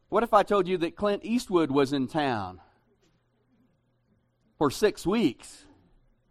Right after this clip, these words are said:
You, you see, here's the thing. For forty days, Jesus appeared to, to multiple people over multiple periods or, or multiple, uh, places. And at one time, Paul's talking about here,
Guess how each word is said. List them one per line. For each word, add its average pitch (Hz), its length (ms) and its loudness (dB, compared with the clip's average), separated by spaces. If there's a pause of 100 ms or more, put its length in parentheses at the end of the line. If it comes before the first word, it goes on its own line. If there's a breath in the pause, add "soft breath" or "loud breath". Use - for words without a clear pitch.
(840)
You, 214 180 -2
you 214 120 -4
see, 233 180 2
here's 269 300 2
the 240 100 -4
thing. 226 300 -4 (220 soft breath)
For 185 120 4
forty 269 460 6
days, 226 520 4
Jesus 247 600 0
appeared 214 460 2 (320 soft breath)
to, 247 240 0
to 202 140 6
multiple 226 760 6
people 214 400 2
over 185 220 6
multiple 214 600 2
periods 202 500 2
or, 151 200 0
or 151 100 -2
multiple, 190 600 4
uh, 139 180 6
places. 190 600 0 (600)
And 196 140 4
at 170 100 0
one 247 320 8
time, 220 360 2
Paul's 202 300 4
talking 233 300 6
about 196 180 4
here, 190 180 2